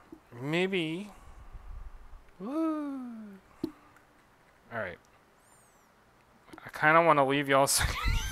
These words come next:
so I could do this guitar in <laughs> peace, 'cause I think I'm gonna change a couple other things.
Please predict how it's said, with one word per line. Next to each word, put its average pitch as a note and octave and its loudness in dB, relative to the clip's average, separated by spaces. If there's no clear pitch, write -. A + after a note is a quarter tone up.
so - 10
I A3+ 12
could A3 8
do G3+ 8
this G3 8
guitar F3 12
in D3+ 4
<laughs> - -20
peace, - 0
'cause - -2
I F#3+ 0
think G3+ -6
I'm F#3 -4
gonna D3 -8
change C3 -10
a C3 -10
couple B2 -6
other A#2 -2
things. A2+ -10